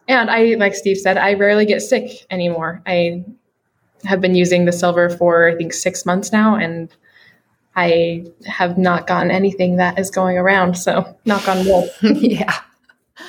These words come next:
Speaker 2: I think we all know what you're referring to. Yeah, that's really great to hear. I, of course, I've been using your supplements since I got it, maybe, like, a month ago or something. But I have a few, like, dry,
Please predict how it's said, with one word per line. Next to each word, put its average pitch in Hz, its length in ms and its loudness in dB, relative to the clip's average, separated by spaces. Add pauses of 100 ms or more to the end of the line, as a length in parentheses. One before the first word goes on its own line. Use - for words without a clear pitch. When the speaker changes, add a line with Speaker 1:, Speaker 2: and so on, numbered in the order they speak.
(280)
Speaker 2:
I 196 120 -2
think 214 180 2
we 208 160 2
all 190 240 2
know 240 140 2
what 208 160 0
you're 226 120 2
referring 175 500 0
to. 196 420 0 (160)
Yeah, 220 340 2
that's 220 240 0
really 214 180 4
great 190 220 0
to 196 80 -6
hear. 180 460 0
I, 180 540 0 (380)
of 185 220 -2
course, 208 240 0
I've 180 140 2
been 185 160 0
using 175 280 0
your 170 80 0
supplements 170 540 -2
since 175 180 -4
I 165 360 2
got 156 180 2
it, 165 140 0 (100)
maybe, 165 240 -10
like, 175 220 -10
a - 20 -14
month 165 220 -10
ago 175 160 -2
or 175 120 0
something. 175 460 -2
But 196 160 0
I 196 160 2
have 202 240 0
a 294 80 0
few, 196 800 2 (380)
like, 185 240 0 (120)
dry, 170 880 0